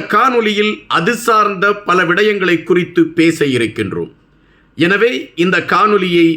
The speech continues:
உங்களுடைய நண்பர்களுக்கு பகிர்ந்தளியுங்கள். எங்களுடைய வலையொலிக்கு நீங்கள் முதன் முதலாக வந்திருந்தால் பகிர்ந்தளியுங்கள். தினமும் அரசியல் சார்ந்த பல விடயங்களை உங்களோடு நாங்கள் பேசுவோம்,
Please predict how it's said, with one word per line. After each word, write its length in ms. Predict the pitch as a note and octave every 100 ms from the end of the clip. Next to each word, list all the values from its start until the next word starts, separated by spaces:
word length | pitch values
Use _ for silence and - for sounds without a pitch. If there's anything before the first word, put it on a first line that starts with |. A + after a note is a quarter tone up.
| -
உங்களுடைய 480 | E3 E3+ D#3+ D#3+ D#3
நண்பர்களுக்கு 720 | F3 G#3+ G#3+ G3 E3+ D3+ D#3+ D3+
பகிர்ந்தளியுங்கள். 840 | E3 E3 E3 C#3 C3 A#2+ F#2 E2 - - - - - - - C#3+
எங்களுடைய 540 | G3+ G#3+ G3 F#3+ F3+ D#3+
வலையொலிக்கு 640 | F3 A3+ A3+ G#3+ G#3 A#3+ A3
நீங்கள் 340 | G3 F3 E3+
முதன் 300 | E3 G3 A3+
முதலாக 460 | G#3+ G3+ F#3 F3 E3+
வந்திருந்தால் 600 | E3+ E3+ D#3 C#3 C3 A2+ - -
பகிர்ந்தளியுங்கள். 920 | F#3+ G#3 F#3 D#3+ D3+ C#3 A2 F#2 D#2 - - _ - - _ _ _
தினமும் 440 | E3+ G#3 A#3 A#3+ A#3
அரசியல் 580 | F3 G#3 A#3 B3 A3+ G#3
சார்ந்த 380 | G3+ F#3+ F3 D#3+ D#3 D#3
பல 260 | - A#3 A3
விடயங்களை 580 | E3+ F#3 F3 E3 D3+ D3 C#3 D#3+
உங்களோடு 480 | E3 E3 G3+ F#3+ E3 D#3+ D#3
நாங்கள் 440 | D#3 D#3+ D3+ C#3 C3+
பேசுவோம், 600 | F3+ F#3+ F#3+ E3+ G3+